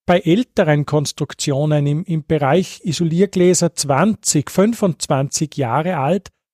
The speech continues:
da war eigentlich der U-Wert bei allen gemessenen Objekten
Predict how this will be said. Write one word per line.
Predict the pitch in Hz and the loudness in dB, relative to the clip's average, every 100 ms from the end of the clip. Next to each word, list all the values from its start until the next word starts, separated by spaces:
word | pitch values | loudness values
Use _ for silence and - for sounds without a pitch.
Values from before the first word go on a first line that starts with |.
| _ _ _ | _ _ _
da | - 151 254 196 | 0 4 2 2
war | 180 214 | 2 2
eigentlich | 196 196 220 - 202 - | 0 0 -4 -4 -8 -6
der | - 220 | -6 -4
U-Wert | 208 220 220 208 - - _ _ _ _ - | -4 0 0 0 -6 -20 _ _ _ _ -2
bei | 170 170 - | 0 0 -2
allen | 185 240 254 170 147 | 0 2 4 2 0
gemessenen | 165 147 143 - - 180 180 180 | 0 2 2 2 2 2 2 2
Objekten | 220 156 151 143 180 - - 202 | -2 -6 -2 -2 -2 -6 -4 -4